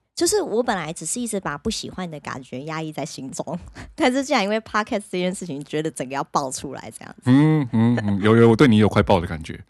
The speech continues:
Speaker 1: 哦，我看得出来。
Speaker 2: <laughs> 我就，就，就会让我第一次想说：“干，这女的怎么那么烦啊？果然不会喜欢上这种女生。”我一直都是很理性的，
Speaker 1: <laughs>
Speaker 2: 果然。
Speaker 1: 那，那就好。<laughs> 好，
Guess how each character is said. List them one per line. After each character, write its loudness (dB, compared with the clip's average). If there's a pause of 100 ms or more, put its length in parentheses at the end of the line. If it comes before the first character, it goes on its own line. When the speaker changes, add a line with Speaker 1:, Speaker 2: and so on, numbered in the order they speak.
(140)
Speaker 1:
哦， 6
我 8
看 2
得 6
出 10
来。 8
Speaker 2:
<laughs> -12
我 2
就， -4
就， 2
就 6
会 12
让 10
我 6
第 4
一 4
次 2
想 0
说 0
：“干， 2
这 0
女 0
的 -8
怎 -12
么 -6
那 -2
么 -2
烦 -10
啊？ -16 (200)
果 0
然 2
不 -4
会 6
喜 0
欢 2
上 2
这 0
种 0
女 -4
生。” -12 (380)
我 6
一 8
直 4
都 6
是 -2
很 2
理 0
性 -2
的， -10 (140)
Speaker 1:
<laughs> -20
Speaker 2:
果 -2
然。 0 (320)
Speaker 1:
那， 6
那 10
就 4
好。 4
<laughs> -14 (1900)
好， 6